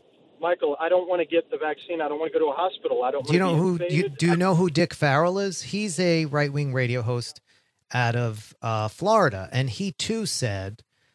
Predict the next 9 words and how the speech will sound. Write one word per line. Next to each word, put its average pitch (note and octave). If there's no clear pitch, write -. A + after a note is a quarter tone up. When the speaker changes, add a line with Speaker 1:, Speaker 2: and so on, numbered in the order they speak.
Speaker 2:
that A#2+
the B2
vaccine D3
was G2+
a G2+
ho-, C#3+
was A2+
a, G2
was, G#2